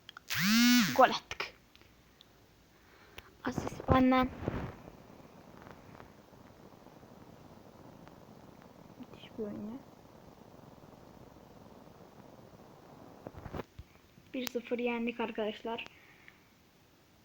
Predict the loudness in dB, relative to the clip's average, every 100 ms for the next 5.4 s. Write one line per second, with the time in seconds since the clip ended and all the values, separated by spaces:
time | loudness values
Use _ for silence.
0 | -8 4 8 8 6 2 2 0 0 0
1 | 0 -2 -6 -16 -20 -20 -20 -20 -4 2
2 | 4 6 4 4 0 -4 -4 -8 -20 -20
3 | -20 _ -20 _ _ -20 -20 -2 0 0
4 | -4 -18 -18 -20 -20 -6 -4 -2 0 0
5 | 0 -6 -2